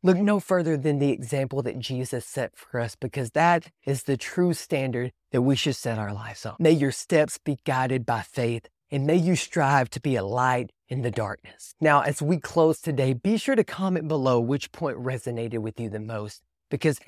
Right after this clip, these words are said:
as I make this content, I don't do it for myself. I mean, I'm not making this in my bedroom while my son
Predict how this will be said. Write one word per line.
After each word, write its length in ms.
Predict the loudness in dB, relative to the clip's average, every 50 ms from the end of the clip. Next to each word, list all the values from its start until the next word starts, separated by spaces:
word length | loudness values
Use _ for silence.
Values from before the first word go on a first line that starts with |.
| -8 -6
as 120 | -2 0
I 100 | 2 2
make 220 | 4 4 2 2 2
this 180 | 0 -2 -2
content, 440 | -2 -4 -4 -4 -4 -2 -2 -4 -2 -2
I 60 | 0
don't 200 | 0 0 0 0
do 140 | 0 0 0
it 100 | 0 0
for 100 | -2 -4
myself. 560 | -4 -4 -6 -8 -8 -6 -6 -6 -6 -8 -14 _ _ _ _ _ 0
I 40 | 2
mean, 160 | 2 4 4
I'm 160 | 4 4 6
not 180 | 6 6 4 4
making 400 | 2 2 2 2 2 2 2 2
this 240 | 2 0 0 0
in 140 | 0 2 2
my 200 | 4 4 4 2
bedroom 640 | 2 0 0 0 0 0 0 0 0 2 2 0 -2 -4 -8 -10 -4
while 240 | 0 2 2 4 4
my 160 | 2 2 0
son 600 | 0 -4 -2 0 2 2 4 2 2 2 0 -2